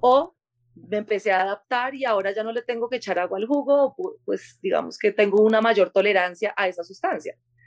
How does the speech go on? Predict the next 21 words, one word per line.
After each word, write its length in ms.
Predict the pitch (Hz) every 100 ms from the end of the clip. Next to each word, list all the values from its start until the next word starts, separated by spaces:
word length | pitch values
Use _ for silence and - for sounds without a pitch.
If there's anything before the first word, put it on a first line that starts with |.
| _ _ _
Entonces, 380 | - 220 277 - _ _ -
hay 180 | 294 311
varias, 400 | 330 330 339 -
hay, 240 | - 226 220 _ -
hay 120 | 277
varias 300 | 262 302 311
cosas 280 | - 311 330
que 100 | 311
pueden 300 | 311 196 196
pasar. 360 | 220 208 175 - _ _
Después 420 | 233 240 269 269
de 120 | 302
consumir 420 | 311 311 311 226 214
mucho 240 | 226 262
una 160 | 247 247
sustancia, 560 | 269 - 202 180 175 -
o 100 | 202
el 160 | 202
cuerpo 380 | - 277 302 349
se 120 | 359
satura 600 | 320 226 - 233 180 -